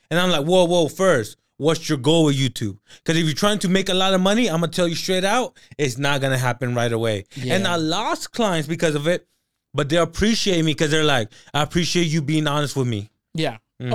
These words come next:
Speaker 1: Mm-hmm.
Speaker 2: for sure. And, and I mean, I've been on the, on the other side of that to where it's like, I work here at Heat Press Nation. My job is to show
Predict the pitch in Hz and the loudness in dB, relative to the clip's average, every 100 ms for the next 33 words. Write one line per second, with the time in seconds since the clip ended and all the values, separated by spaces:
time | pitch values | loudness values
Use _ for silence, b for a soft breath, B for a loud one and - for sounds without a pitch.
0 | 226 160 175 202 156 185 262 254 240 240 | 0 0 -2 -4 -4 -4 -6 -4 -2 -2
1 | 233 220 _ _ _ - 285 240 190 180 | -4 -6 _ _ _ -4 -2 -2 -4 -4
2 | 175 165 170 156 151 156 - - 175 165 | -8 -4 -2 0 -2 -6 -10 -8 -6 -2
3 | 170 170 185 165 156 151 165 170 165 156 | -2 -2 -4 -4 -2 -4 -4 -4 -4 -2
4 | 165 151 _ _ _ _ _ 131 135 135 | -4 -6 _ _ _ _ _ -8 -6 -6
5 | 170 185 - 185 180 220 208 160 170 185 | -8 -8 -6 -8 -4 -4 -4 -4 -6 -6
6 | 180 185 214 214 185 180 165 175 165 170 | -6 -4 -2 -2 -4 -6 -4 -2 -2 -4